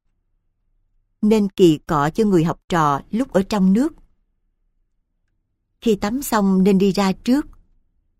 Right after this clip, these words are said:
nên lau khô nước ở thân thể của mình. Sau khi quấn y,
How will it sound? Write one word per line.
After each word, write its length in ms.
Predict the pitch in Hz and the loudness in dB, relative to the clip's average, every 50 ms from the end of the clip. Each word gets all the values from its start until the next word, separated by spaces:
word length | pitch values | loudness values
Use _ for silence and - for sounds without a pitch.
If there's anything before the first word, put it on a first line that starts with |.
| - | -4
nên 220 | - 202 214 202 190 | 0 0 2 2 2
lau 200 | 196 196 190 185 | 0 0 0 -2
khô 280 | - - 208 196 190 | -2 -2 0 0 2
nước 320 | 185 190 220 254 294 - - | 2 0 0 -2 -4 -2 0
ở 140 | 170 170 | 0 0
thân 280 | 190 - 220 208 196 185 | 0 -2 -2 -2 -2 -2
thể 260 | - 202 175 151 185 | -2 -2 -2 -2 -2
của 200 | - - 185 185 | -2 0 0 0
mình. 280 | 196 190 185 156 147 135 - - _ _ _ _ _ _ _ _ _ _ _ _ _ _ _ _ _ _ _ _ _ _ _ _ _ _ _ _ _ _ _ _ | 0 0 -2 -2 -4 -8 -12 -18 _ _ _ _ _ _ _ _ _ _ _ _ _ _ _ _ _ _ _ _ _ _ _ _ _ _ _ _ _ _ _ _
Sau 300 | _ - - - 233 214 | _ -14 -8 -6 -6 -4
khi 180 | - - 220 208 - | -2 -2 -2 -2 -2
quấn 200 | - 220 220 277 320 - | -2 -2 -2 -2 -2 -2
y, 300 | - 208 208 202 202 | 0 0 0 0 -2